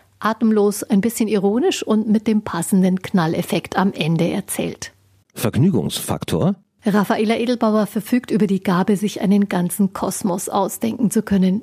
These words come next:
Speaker 1: Eine neue Welt, die sie ihren Lesern zu entdecken gibt, der sie dann aber auch recht bald schillernde Abgründe verleiht.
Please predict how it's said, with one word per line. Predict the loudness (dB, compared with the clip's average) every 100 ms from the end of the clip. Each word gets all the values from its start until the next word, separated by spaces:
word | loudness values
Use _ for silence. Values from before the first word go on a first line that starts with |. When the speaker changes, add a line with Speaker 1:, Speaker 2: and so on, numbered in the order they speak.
| -2
Speaker 1:
Eine | 0 2
neue | 2 2 2 0
Welt, | 0 -2 -4
die | -2
sie | 0 0
ihren | 2 2
Lesern | 4 2 2 0 0
zu | 0 -2
entdecken | 0 0 0 -4 -2 -2
gibt, | -2 -6 -12 -18 -20 -12 -4
der | -2
sie | 0
dann | 0 -2
aber | -2 0
auch | -2 -2
recht | -4 -4 -6 -2
bald | 0 0 -2
schillernde | -4 0 2 4 2 -2 -4
Abgründe | -6 -2 2 4 4
verleiht. | 0 -4 -6 -8 -12